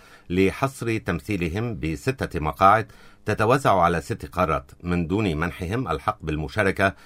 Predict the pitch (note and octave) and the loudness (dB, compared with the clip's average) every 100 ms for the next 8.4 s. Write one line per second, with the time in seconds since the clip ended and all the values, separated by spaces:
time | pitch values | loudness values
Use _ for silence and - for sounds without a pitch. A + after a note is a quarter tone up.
0 | - - A2+ G#2 F#2+ - G#2 G2 A#2+ A2+ | -20 -6 -2 0 -2 0 0 0 0 0
1 | F2 F#2+ F2+ D#2 - G2 F2+ G2 E2+ F#2+ | 0 0 0 -2 -2 -2 -2 -2 0 0
2 | F#2 - - - A2 A2 E2 - G2+ D2+ | 0 -8 -20 -10 -6 -4 -6 0 2 2
3 | C#2+ G2+ A2 G2 E2 E2 F2 E2+ C#2 - | 2 2 4 2 -4 -8 -6 -6 -6 -10
4 | - - - F#2 F2 A2+ C#3 - F2+ D#2 | -20 -8 -4 0 2 2 0 -2 -2 0
5 | D2+ G2 D2+ D#2 E2+ F#2+ G2+ F2+ E2+ G#2+ | 0 0 -2 -6 -8 0 0 0 -2 -2
6 | C#3 E2+ E2+ D2 C#2 G#2 - D#2+ C#2+ D#2 | -4 -6 -6 -8 -2 -2 0 -2 -4 -2
7 | G2 D2+ F2+ F#2+ F#2 - - - F2 G#2 | -2 -2 -4 0 0 -2 -18 -8 -4 -4
8 | - - C#3+ D#3 | -6 -2 -2 -2